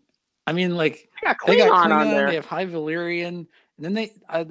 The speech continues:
Speaker 1: they have
Speaker 2: <laughs>
Speaker 1: Irish, which I think they actually have more learners of Irish than there are speakers. <laughs>
Speaker 2: Totally believe that. <laughs>
Speaker 1: Um, but yeah, I actually finished the Arabic course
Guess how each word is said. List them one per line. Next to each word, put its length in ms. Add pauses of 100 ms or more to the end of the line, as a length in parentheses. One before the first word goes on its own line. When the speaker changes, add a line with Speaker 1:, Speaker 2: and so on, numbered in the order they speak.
Speaker 1:
they 120
have 220
Speaker 2:
<laughs> 40
Speaker 1:
Irish, 580
which 300
I 40
think 220
they 80
actually 300
have 100
more 220
learners 640 (520)
of 120
Irish 440
than 180
there 120
are 140
speakers. 680 (1160)
<laughs> 400
Speaker 2:
Totally 480
believe 520
that. 400
<laughs> 360
Speaker 1:
Um, 580 (500)
but 200
yeah, 320
I 300
actually 320
finished 580
the 140
Arabic 460
course 580